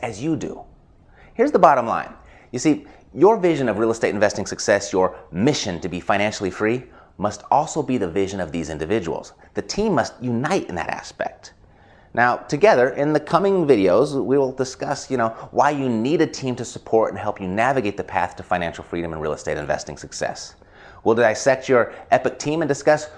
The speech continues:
who you should invite to come aboard. And then I'll offer some proven tips for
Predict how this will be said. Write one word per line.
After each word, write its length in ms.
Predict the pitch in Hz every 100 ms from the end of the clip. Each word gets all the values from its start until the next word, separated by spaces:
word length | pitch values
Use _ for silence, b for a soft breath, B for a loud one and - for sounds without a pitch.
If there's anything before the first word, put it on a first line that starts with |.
| B
who 220 | - 196
you 100 | 196
should 320 | 185 - 190 180
invite 500 | 151 120 - 180 -
to 60 | 156
come 200 | 175 170
aboard. 440 | - 98 - - - _ B B -
And 120 | 131
then 80 | 151
I'll 80 | 139
offer 320 | 113 147 160
some 180 | - 107
proven 360 | - 143 190
tips 260 | 180 139 -
for 320 | - 110 -